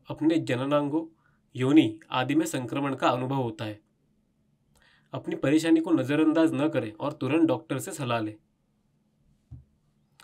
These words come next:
उपचार न किए जाने पर संक्रमण आपके शरीर के लिए घातक हो सकता है।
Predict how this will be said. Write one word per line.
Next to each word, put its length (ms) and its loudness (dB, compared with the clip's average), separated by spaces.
उपचार 420 -2
न 100 6
किए 220 -2
जाने 240 4
पर 180 -2
संक्रमण 480 -2
आपके 300 -4
शरीर 280 -6
के 120 -2
लिए 140 4
घातक 280 -4
हो 140 -6
सकता 300 -10
है। 120 -18